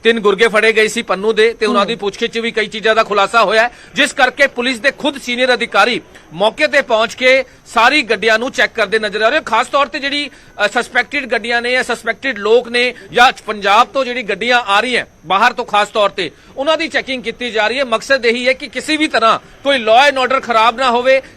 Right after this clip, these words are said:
Speaker 1: ਕਿਸੇ ਵੀ ਤਰ੍ਹਾਂ ਕੋਈ ਸ਼ਰਾਰਤੀ ਅਨਸਰ ਕਿਸੇ ਵਾਰਦਾਤ ਨੂੰ ਨਾ, ਅੰਜਾਮ ਨਾ ਦੇ ਸਕੇ। ਇਹ ਸਾਰੀ ਚੀਜ਼ਾਂ ਨੂੰ ਲੈ ਕੇ ਬਹੁਤ ਹੀ, ਅ, ਕਿਉਂਕਿ ਲਗਾਤਾਰ ਮੀਟਿੰਗਸ ਹੋ ਰਹੀਆਂ, ਜਿੰਨੇ ਵੀ ਪੰਜਾਬ ਜ਼ਿਲ੍ਹੇ ਦੇ ਸੀ ਪੀ ਨੇ,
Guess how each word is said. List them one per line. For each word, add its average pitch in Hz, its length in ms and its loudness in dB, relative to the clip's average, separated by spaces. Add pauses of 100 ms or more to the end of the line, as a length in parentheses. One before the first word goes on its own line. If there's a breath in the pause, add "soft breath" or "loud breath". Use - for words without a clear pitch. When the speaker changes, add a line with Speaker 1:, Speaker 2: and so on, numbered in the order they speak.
Speaker 1:
ਕਿਸੇ 269 240 -2
ਵੀ 285 100 -4
ਤਰ੍ਹਾਂ 247 280 0
ਕੋਈ 262 360 0 (200)
ਸ਼ਰਾਰਤੀ 233 540 0
ਅਨਸਰ 233 240 -4
ਕਿਸੇ 254 220 -8
ਵਾਰਦਾਤ 214 460 0
ਨੂੰ 247 220 -6
ਨਾ, 240 220 -6
ਅੰਜਾਮ 208 340 0
ਨਾ 254 120 -2
ਦੇ 240 140 0
ਸਕੇ। 254 280 -4 (240 loud breath)
ਇਹ 294 60 0
ਸਾਰੀ 311 280 -2
ਚੀਜ਼ਾਂ 269 260 -4
ਨੂੰ 277 140 -6
ਲੈ 220 120 2
ਕੇ 220 140 -6
ਬਹੁਤ 208 420 -4
ਹੀ, 285 220 -6 (320 soft breath)
ਅ, 214 40 0
ਕਿਉਂਕਿ 262 260 -6
ਲਗਾਤਾਰ 254 380 0
ਮੀਟਿੰਗਸ 240 380 -4
ਹੋ 233 100 2
ਰਹੀਆਂ, 240 220 -4
ਜਿੰਨੇ 214 240 -6
ਵੀ 247 100 -8
ਪੰਜਾਬ 202 380 -2
ਜ਼ਿਲ੍ਹੇ 220 180 -2
ਦੇ 226 120 2
ਸੀ 208 180 -8
ਪੀ 226 220 -8
ਨੇ, 214 260 0